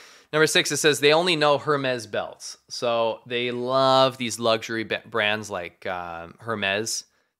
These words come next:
They love Louis Vuitton. They love these elements, right? And it actually f-, uh, flows into number seven. You see what he's holding there?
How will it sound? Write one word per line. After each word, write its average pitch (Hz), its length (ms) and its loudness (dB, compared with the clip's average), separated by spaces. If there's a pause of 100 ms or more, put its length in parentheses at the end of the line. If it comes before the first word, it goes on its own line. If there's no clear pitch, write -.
They 107 140 -4
love 104 500 0
Louis 107 260 -6
Vuitton. 101 600 -2
They 110 120 2
love 135 300 2
these 123 280 -6
elements, 98 600 -6
right? 92 300 -6 (640)
And 139 260 -2
it 143 100 -2
actually 139 340 -2
f-, - 200 -12 (100)
uh, 131 140 -6
flows 127 340 -2
into 117 220 -10
number 107 160 -6
seven. 107 340 -4
You 101 80 -10
see - 140 -6
what 180 60 -4
he's 131 120 -6
holding 147 280 0
there? 156 220 2